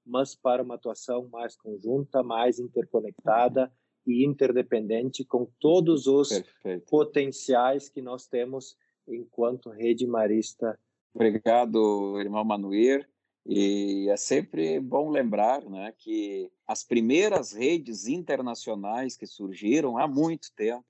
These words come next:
Speaker 2: foram as redes católicas das diversas congregações, né, de, de educação, na área da saúde,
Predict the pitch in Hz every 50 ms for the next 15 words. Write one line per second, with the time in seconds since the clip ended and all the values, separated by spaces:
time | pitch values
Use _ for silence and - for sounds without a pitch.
0 | _ _ _ _ _ - 113 107 110 110 110 110 113 113 110 - - 98 92 -
1 | - - 110 110 110 107 104 110 104 - - - - _ _ _ - 113 107 -
2 | - 127 117 123 120 120 120 113 - - 117 107 104 104 - - - _ - 104
3 | 98 - 113 104 95 113 120 127 123 120 - - - - 117 110 110 107 107 101
4 | 98 95 - - - 110 107 113 117 117 120 117 117 110 107 101 - - - -
5 | - _ - 90 90 90 92 101 104 104 _ _ _ _ _ _ _ - 82 -
6 | - 104 101 101 101 98 95 87 - 113 101 87 107 - - 104 - - - -
7 | - 113 107 107 107 107 107 107 104 104 101 98 98 98 95 95 95 95 98 104
8 | 107 104 101 98 98 101 - - - 98 92 95 98 101 107 107 107 104 104 95
9 | 85 - 101 95 95 95 92 90